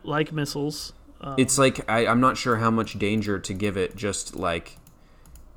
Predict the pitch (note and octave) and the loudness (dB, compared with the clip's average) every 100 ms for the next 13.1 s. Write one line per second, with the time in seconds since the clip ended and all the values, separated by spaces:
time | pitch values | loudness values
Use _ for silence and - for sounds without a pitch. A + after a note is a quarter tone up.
0 | - G#2 F#2 F2+ F2 F#2+ - G2 G2 F#2+ | 0 2 2 0 0 0 2 2 0 0
1 | F#2 - G2+ F#2 - - - - - G#2 | -2 0 2 2 -2 -12 -14 -14 -4 0
2 | F#2 F#2+ F2+ F2+ F#2 F2 - - A2 G2 | 2 2 0 0 -2 -2 -2 4 4 4
3 | F#2 F2 F2+ G#2 F#2+ F2+ D#2+ F2+ F2 F2+ | 0 0 -2 -2 -2 -2 -2 -2 -2 -4
4 | F#2+ - - - F2+ E2+ D#2+ G#3 A3+ A#3 | -4 -6 -10 -8 -6 -4 0 2 4 6
5 | A3+ A3 - F#3+ - D4 D4+ - - - | 4 2 -2 -4 4 4 4 -4 -8 -16
6 | - D#3+ G#3 G3 G3+ - F3+ E3+ D3+ D#3+ | -16 -2 2 2 0 -6 0 2 4 4
7 | D#3 D3 D3 - C#3+ C3 B2+ B2 - D#3+ | 4 4 4 4 4 2 -2 -4 -2 0
8 | D3 D3 C#3+ C#3+ C3+ C3 E3 E3 D#3+ E3 | 0 -2 -4 -6 -8 -4 -4 -2 -4 -2
9 | D3 C3 B2+ B2 C3 D#3+ - - - - | -2 -2 -6 -6 -4 -4 -6 -16 -12 -6
10 | C#3 E3 C4 D#4+ D#4+ - - - - D#3 | -2 0 -2 -2 -6 -10 -16 -14 -4 -2
11 | C#3+ - - - - - - G2 - F#2+ | -2 -4 -16 -20 -20 -16 -6 -4 -4 -2
12 | F#2+ E2+ F2 G#2 G#2+ A2 - B2 B2 - | -2 0 0 2 4 4 2 -2 -4 -8
13 | - | -16